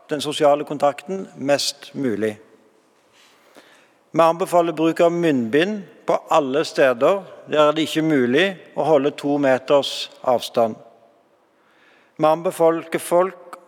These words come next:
å bare benytte seg av kjøpesentre og varehus i den kommunen som de bor i.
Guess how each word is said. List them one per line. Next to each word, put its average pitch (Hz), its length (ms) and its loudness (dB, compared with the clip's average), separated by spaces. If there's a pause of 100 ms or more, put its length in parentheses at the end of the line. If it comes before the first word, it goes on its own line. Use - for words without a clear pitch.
(200)
å 143 160 4 (360)
bare 147 400 2
benytte 160 400 -2
seg 170 240 -2
av 165 240 2
kjøpesentre 151 1040 0 (560)
og 143 200 4
varehus 139 800 0 (400)
i 156 160 -4
den 143 300 0
kommunen 143 640 -4 (180)
som 139 220 -6
de 135 120 -2
bor 120 240 0
i. 110 60 -2